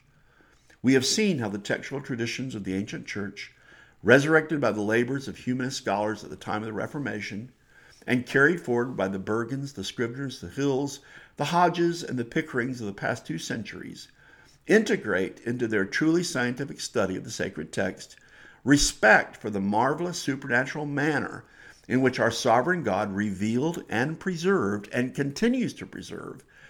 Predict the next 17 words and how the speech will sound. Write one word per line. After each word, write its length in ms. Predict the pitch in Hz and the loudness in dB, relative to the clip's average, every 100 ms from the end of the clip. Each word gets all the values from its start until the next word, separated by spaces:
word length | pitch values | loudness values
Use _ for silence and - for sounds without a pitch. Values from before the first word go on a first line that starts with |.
| - _ | -20 _
these 460 | 110 143 160 156 - - | 4 6 6 2 -4 -10
sacred 600 | - 123 120 113 104 - | 0 2 2 -2 -4 0
writings. 640 | 98 95 76 98 - - _ _ - - - | 2 2 -4 -14 -18 -20 _ _ -20 -20 0
For 140 | 135 | 0
God 500 | 127 123 143 175 190 | 4 8 10 10 8
indeed 480 | 175 156 120 117 - | 2 2 2 0 -2
keeps 380 | - 175 - - | -6 -4 -4 -4
them 220 | 120 107 | -4 -4
free 560 | - - 220 202 107 | -8 -6 -2 0 0
from 240 | 110 117 113 | -4 -6 -4
the 160 | 104 - | -2 0
errors 380 | 160 165 175 - | 0 2 0 -4
produced 520 | - 113 104 104 - | -8 -2 -2 -2 -2
by 120 | 92 | -2
a 80 | 92 | -2
false 420 | - 113 131 160 | -2 0 0 0
science 640 | - 117 101 98 - - | -2 0 -2 -4 -10 -14